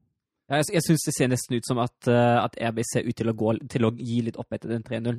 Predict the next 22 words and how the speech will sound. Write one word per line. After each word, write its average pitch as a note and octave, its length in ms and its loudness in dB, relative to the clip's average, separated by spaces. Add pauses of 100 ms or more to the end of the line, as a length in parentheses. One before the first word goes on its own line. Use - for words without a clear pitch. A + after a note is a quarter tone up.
Altså, C#3 160 2
ikke, C#3+ 220 -2
ikke D3+ 100 2
at C#3+ 140 2
de - 20 8
gir C#3 320 4
opp, G2 160 2
men B2+ 160 4
at - 80 -2
det C3 80 2
si-, - 160 -2
at - 140 0
det C3 60 0
sitter C3+ 200 0
litt A#2+ 160 -2
mentalt A#2 400 -2
nå, A#2 80 -4
at A#2+ 160 -6
nå, A#2 120 0 (260)
nå A#2 240 0
er A2+ 180 0
det, A#2+ 80 0